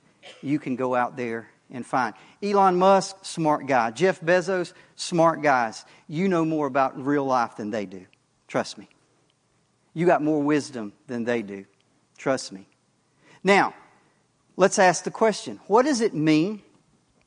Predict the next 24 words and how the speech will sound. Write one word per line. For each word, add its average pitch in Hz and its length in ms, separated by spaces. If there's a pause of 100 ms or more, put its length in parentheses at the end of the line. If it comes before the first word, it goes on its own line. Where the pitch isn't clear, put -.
(160)
for 175 180
believers 151 640
to 151 140
be 143 420 (300)
the 143 160
light 135 460
of 127 200
the 131 60
world? 127 380
Well, 160 460
let 170 100
me 220 100
say 185 260
one 165 300
more 160 140
thing. 117 320 (800)
And 160 100
I 180 60
just - 140
want 214 100
to 185 60
remind 156 500
you 127 100
this. 113 340